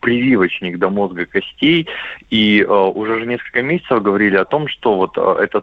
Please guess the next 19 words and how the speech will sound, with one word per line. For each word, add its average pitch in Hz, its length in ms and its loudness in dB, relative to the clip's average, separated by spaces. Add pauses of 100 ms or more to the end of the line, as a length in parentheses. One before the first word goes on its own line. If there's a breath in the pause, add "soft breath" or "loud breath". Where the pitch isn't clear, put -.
цифра 165 300 0
звучала, 98 540 -2
что - 180 -12
в - 80 -20
период 107 340 -2
эпидемии 127 400 -2
надо 110 220 2
ревакцинироваться 104 580 -4
раз 110 160 0
в - 140 -20
шесть - 200 -6
месяцев. 110 520 -4
Но 127 100 0
мне 139 220 -4
сочинять 131 440 -2
самому 123 280 -2
ничего 120 320 -2
не 120 100 0
хотелось, 131 500 2